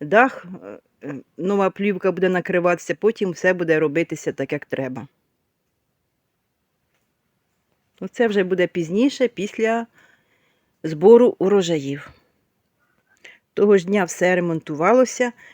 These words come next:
і все посіялося. Зараз я хочу показати,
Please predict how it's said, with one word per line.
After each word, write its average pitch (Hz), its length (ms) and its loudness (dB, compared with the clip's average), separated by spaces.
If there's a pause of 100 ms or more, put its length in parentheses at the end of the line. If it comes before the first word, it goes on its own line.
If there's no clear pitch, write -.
(240)
і 214 400 -4 (500)
все 226 400 0 (260)
посіялося. 139 840 -2 (3250)
Зараз 247 400 0
я 185 80 -2
хочу 202 300 -4
показати, 170 680 -2